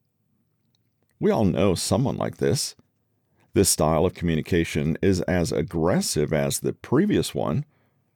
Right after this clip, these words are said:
only it's covert, i e, hidden and indirect. Things are not what they seem on the surface. Someone who communicates this way may feel angry,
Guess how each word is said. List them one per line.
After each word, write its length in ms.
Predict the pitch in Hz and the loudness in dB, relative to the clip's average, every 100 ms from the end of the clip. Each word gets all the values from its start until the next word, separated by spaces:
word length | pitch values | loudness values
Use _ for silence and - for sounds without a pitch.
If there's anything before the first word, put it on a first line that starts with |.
| _ - | _ 0
only 280 | 90 98 | 2 4
it's 120 | 107 - | 2 0
covert, 680 | - 135 113 147 - - - _ _ _ _ _ | 0 2 2 0 -2 -8 -20 _ _ _ _ _
i 140 | - 78 | -4 -2
e, 320 | 71 113 127 _ _ _ _ - | 0 -2 -6 _ _ _ _ -2
hidden 400 | 131 107 - - | 0 2 -2 -4
and 220 | 78 92 | -2 -2
indirect. 680 | - 101 92 87 62 50 - - _ _ _ _ _ _ _ _ _ _ - | 0 2 2 0 -2 -4 -10 -20 _ _ _ _ _ _ _ _ _ _ -2
Things 180 | 139 | 0
are 60 | 110 | 2
not 420 | 87 80 147 - | 2 2 2 0
what 200 | 82 80 | -2 -2
they 120 | 76 | -2
seem 320 | 67 - 82 64 | -2 0 0 -2
on 120 | 53 | -4
the 80 | - | -4
surface. 560 | 104 107 57 - - - _ _ _ _ _ - | -2 -2 -4 -10 -12 -16 _ _ _ _ _ -6
Someone 340 | - 151 139 | 0 2 4
who 120 | 113 | 2
communicates 680 | - 107 104 98 - 92 - | 2 2 4 4 2 2 2
this 220 | 90 - | 0 2
way 180 | 82 82 | 2 2
may 160 | 95 101 | 2 0
feel 460 | - 92 85 - _ _ - | 2 4 4 2 _ _ -2
angry, 600 | 98 123 170 65 57 | 2 2 2 -2 -4